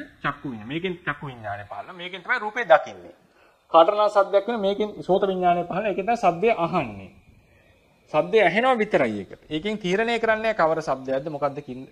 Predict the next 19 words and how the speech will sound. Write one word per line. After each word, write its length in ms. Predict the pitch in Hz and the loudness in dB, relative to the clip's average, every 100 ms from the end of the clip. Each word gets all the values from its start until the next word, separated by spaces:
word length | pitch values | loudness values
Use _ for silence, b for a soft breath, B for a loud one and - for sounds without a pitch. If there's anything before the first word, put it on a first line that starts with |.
| - | -20
කී 140 | 139 | -12
කතාව. 340 | 135 127 - - - _ _ _ b b b | -8 -6 -6 -10 -18 _ _ _ b b b
නාසයට 480 | 143 170 180 202 196 | 2 4 4 0 0
දැනෙච්ච 320 | 190 190 190 | 0 0 0
ගඳයක්, 440 | 185 143 160 190 202 | 2 2 4 2 2
ග-, 240 | - 127 123 | 0 0 0
ගඳ 240 | 139 165 | -2 -2
සුවඳක් 380 | 180 180 196 196 B B B - 123 - | -4 2 2 2 B B B -20 -10 2
ආග්‍රහණය 580 | 143 175 190 202 208 | 2 4 2 2 0
කරන්නේ 240 | 190 214 156 | 0 0 2
දැනගන්නේ 460 | 143 175 214 254 | 2 4 4 2
මේ 180 | 233 196 | -2 -2
විඥානය. 480 | 147 110 98 92 80 - _ _ _ - | -4 -6 -10 -14 -18 -20 _ _ _ -16
රසට 380 | 127 131 180 180 | -4 -4 0 0
දැනුණු 280 | 185 185 180 | -2 -2 -4
ජ-, 320 | 151 135 120 113 117 - | 0 0 0 -6 -16 -8
දිවට 240 | 135 160 | -2 0
දැනුණු 220 | 170 175 147 | 0 -2 -2
රසයක් 280 | 175 190 | 0 0